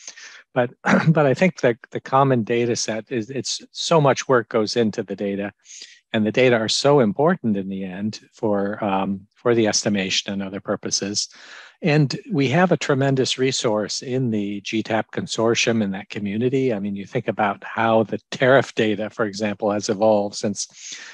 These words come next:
the first data set where, um, Brad McDonald was copying numbers out of the W T O country reports to now where we're,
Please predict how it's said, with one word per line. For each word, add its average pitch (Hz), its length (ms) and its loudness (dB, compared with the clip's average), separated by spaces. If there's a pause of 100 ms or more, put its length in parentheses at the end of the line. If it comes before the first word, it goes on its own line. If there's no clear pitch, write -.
(120)
the 139 80 -4
first - 320 0
data 123 280 4
set 117 360 4
where, 110 440 2
um, 107 340 -2 (580)
Brad 127 240 6
McDonald 117 580 2
was 110 140 -4
copying 123 600 2
numbers 117 380 2
out 107 160 0
of 104 80 -6
the 110 100 -6
W 107 300 -2
T 110 220 -2
O 107 100 0
country 139 400 0
reports 101 640 -6
to 120 140 2
now 117 420 2
where 113 300 2
we're, 110 300 -2